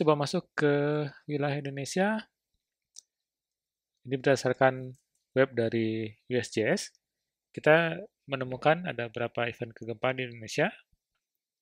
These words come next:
Dan ini gempa yang sudah, eh, terjadi tadi pagi. Tadi, eh, dini hari sekitar pukul dua.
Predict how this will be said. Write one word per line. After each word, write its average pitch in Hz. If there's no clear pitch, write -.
Dan 120
ini 147
gempa 120
yang 117
sudah, 113
eh, 117
terjadi 139
tadi 113
pagi. 110
Tadi, 113
eh, 117
dini 110
hari 113
sekitar -
pukul 113
dua. 127